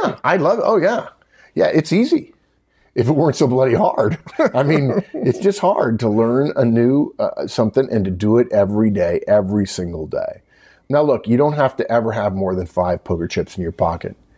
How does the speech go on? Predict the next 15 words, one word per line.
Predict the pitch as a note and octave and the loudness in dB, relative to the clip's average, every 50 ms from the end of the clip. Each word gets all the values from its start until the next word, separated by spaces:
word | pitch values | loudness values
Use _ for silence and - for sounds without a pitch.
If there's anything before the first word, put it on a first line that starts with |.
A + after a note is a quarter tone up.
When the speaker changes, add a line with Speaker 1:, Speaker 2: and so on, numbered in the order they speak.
| _ _ _ _ _ _ _ _ _ - | _ _ _ _ _ _ _ _ _ -2
Speaker 1:
We | G2+ G2 | 0 2
don't | G#2 G2+ | 2 2
want | G#2 G#2+ - - | 2 0 0 0
you | G#2 G2+ | 0 0
to | F#2+ | 0
walk | F2 F2+ F#2 F2+ E2+ G2+ G2+ G2 - - | 0 -2 -4 -2 0 2 2 2 2 2
around | A2+ G#2 G2 F#2 F#2 | 2 2 2 2 2
looking | F#2+ - - G2 | 0 0 0 0
like | F#2+ F2+ - | 0 0 -2
you're | F#2+ F#2+ | -4 -6
stealing | - - A2 G2+ F#2+ G2+ F#2+ E2+ | -4 -4 -2 0 0 0 -2 -2
coins | - G2 F#2 F#2+ F#2+ F2+ F2+ | -2 -2 0 0 0 -2 -2
from | - G2 F2 | -6 -6 -4
a | F2 | -2
laundromat, | F2+ F2+ F2 F#2 F#2 F2+ - D#2 D#2+ D#2 D2+ D#2+ F#2+ - - G3+ | 0 0 0 0 0 -2 -6 -8 -6 -8 -6 -8 -6 -2 -2 -2